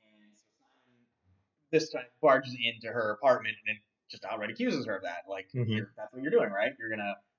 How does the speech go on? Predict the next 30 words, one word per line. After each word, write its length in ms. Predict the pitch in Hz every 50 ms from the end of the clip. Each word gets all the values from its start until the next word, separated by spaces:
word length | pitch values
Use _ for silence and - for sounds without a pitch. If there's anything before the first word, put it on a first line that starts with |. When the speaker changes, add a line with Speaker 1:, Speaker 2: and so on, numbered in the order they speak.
| _ _
Speaker 1:
find 180 | - 117 127 131
the 60 | 123
painting, 440 | 127 120 117 113 113 113 113 117 - - _ _ _ _
you're 120 | - 95 95
gonna 120 | 95 -
kill 180 | - 151 147 127
me, 420 | 123 117 117 117 113 113 117 - _ _ _ _ -
and 120 | - 98 107
that's 220 | 107 - - -
what 160 | 120 113 113
this 140 | 113 104 -
has 80 | 110 113
always 260 | 117 113 107 107 104
been." 120 | - - 71 71 - - _ _ _ _ _ _ _ -
And 120 | 101 101 104
she's 200 | - 120 107 98
like, 240 | 101 95 95 95 - - -
"Yo, 200 | 120 135 123 104
you're 160 | 101 98 95
crazy, 300 | 95 - 208 208 185 180 190
you're 140 | 165 120 107
paranoid, 480 | 131 147 143 135 135 131 131 131 123 117 - - - -
where, 220 | - 113 117 117 113 117
who, 100 | 127 160
where 140 | 160 165 180
are 40 | 180
you 120 | 160 156
getting 200 | 156 170 170 165 156
this 100 | 151 -
from?" 320 | - 156 143 143 143 143